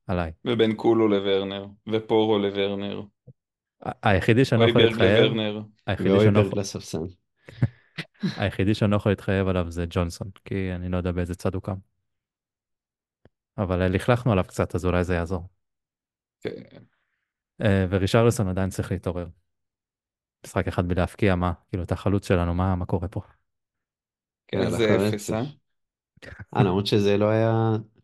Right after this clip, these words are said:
Speaker 3: אה, כאילו, הרצף בליגה יכול להישמר, לא?
Speaker 1: אה, נכון.
Speaker 3: יאללה, תן בראש.
Speaker 1: כן.
Speaker 3: זה תרתי משמע.
Speaker 1: <laughs> הוא יכול עם הרגל גם. ראינו אותו עושה את זה. אה, טוב, אז, אה, חנן,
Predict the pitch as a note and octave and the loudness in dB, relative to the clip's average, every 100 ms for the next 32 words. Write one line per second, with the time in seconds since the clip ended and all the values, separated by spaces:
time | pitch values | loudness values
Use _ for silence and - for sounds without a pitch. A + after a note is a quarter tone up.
0 | E2+ - - G2 G2 - F#2+ F#2 F#2 G2+ | -20 -20 -14 -10 -6 0 0 0 0 -2
1 | A2 A2 G2 G#2 A#2+ A#2 G#2+ A#2+ C3+ B2+ | -2 -2 0 4 4 4 2 0 0 0
2 | - F2+ F2 E2 G#2 A2+ G#2+ F2 - - | -2 -4 -6 -4 -6 -6 -8 -10 -12 -16
3 | G2+ F#2 E2+ _ _ _ _ _ _ _ | -8 -8 -8 _ _ _ _ _ _ _
4 | _ _ - F#2 A2 A2 - F2 F#2 G2 | _ _ -10 -6 -6 -8 -10 -8 -6 -6
5 | G2 - - _ _ G2+ - - - _ | -6 -10 -20 _ _ -8 -8 -14 -20 _
6 | _ - - D#2+ E2 E2 F2+ - - F#2 | _ -20 -14 -12 -10 -10 -10 -12 -14 -14
7 | _ _ _ _ - - - - B2 A#2 | _ _ _ _ -18 -6 -4 0 -2 -2
8 | - - _ _ _ D3 - B2 C3 G2+ | -8 -20 _ _ _ -8 -4 -2 0 0
9 | B2 G2+ F2+ F#2 - _ _ _ _ _ | 0 -2 -4 -8 -12 _ _ _ _ _
10 | F#2 G#2+ A#2 - F#2 - D#2+ A2 - _ | -6 -2 0 0 -4 -4 -8 -8 -16 _
11 | _ _ _ _ _ _ _ _ _ _ | _ _ _ _ _ _ _ _ _ _
12 | _ _ _ _ _ _ _ _ _ - | _ _ _ _ _ _ _ _ _ -10
13 | G2 F2 E2+ - D3+ _ _ _ - G2 | -6 -6 -4 -4 -6 _ _ _ -6 -6
14 | F2+ F2 E2+ E2+ E2 G2+ F#2 G2+ | -4 -4 -4 -6 -8 -6 -2 -4